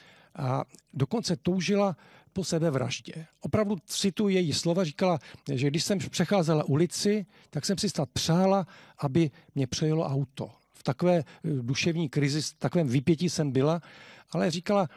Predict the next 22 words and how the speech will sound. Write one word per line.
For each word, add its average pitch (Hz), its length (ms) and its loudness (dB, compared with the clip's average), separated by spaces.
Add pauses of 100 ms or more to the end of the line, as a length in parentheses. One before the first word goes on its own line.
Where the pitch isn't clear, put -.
(180)
mm, 151 340 -4
eh, 135 340 -2 (260)
„no 156 100 -2
ale 175 140 -2 (840)
tohle 185 200 4
nemůže 180 340 2 (280)
pochopit 170 360 -2
člověk, 175 280 -2
který 175 200 -2
se 170 200 0 (260)
nezabývá 156 720 4
náročnými 156 520 0
filozofickými 147 580 -2
problémy.“ 117 540 -4 (1120)
Nakonec 175 280 2
teda 170 160 2
úspěšně, 151 640 0
mm, 147 440 -4
tu 156 80 -4
práci 143 340 -2
obhájila 165 540 0 (600)
a, 151 220 0